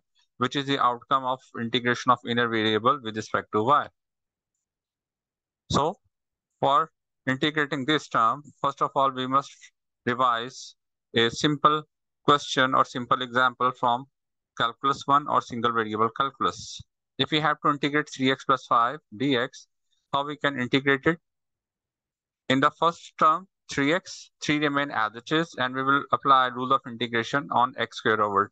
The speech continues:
two, on x square. So we have x square over two plus, in the second term, the integration of five is five x, plus c is the constant of integration. In this integral, three x plus five, we have two kinds of constant.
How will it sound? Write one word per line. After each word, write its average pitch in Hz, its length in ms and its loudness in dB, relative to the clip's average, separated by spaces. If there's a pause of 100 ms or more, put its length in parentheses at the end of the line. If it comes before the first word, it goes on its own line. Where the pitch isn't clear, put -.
two, 113 300 0
on 117 180 0
x 127 200 -8
square. 160 340 0
So - 160 -4
we 127 140 -2
have 135 260 -2
x - 160 -6
square 117 180 2
over 113 220 2
two 170 180 -4 (320)
plus, 135 320 -4 (380)
in 127 80 2
the 139 80 4
second 151 360 -4
term, 156 200 4
the 147 60 2
integration 131 500 -2
of 131 100 2
five 117 280 2
is 165 160 -10
five 110 320 0
x, - 320 -2
plus 127 180 0
c 123 160 -2
is 120 140 -6
the 127 180 2
constant 113 320 0
of 110 80 -6
integration. 123 540 -4 (1000)
In 151 140 -2
this 175 140 -2
integral, 165 520 -2 (1300)
three 156 160 2
x 160 140 -2
plus 147 220 -2
five, 131 300 0 (920)
we 131 80 0
have 165 240 -4
two 170 120 -2
kinds 143 280 2
of 147 180 0
constant. 127 500 -2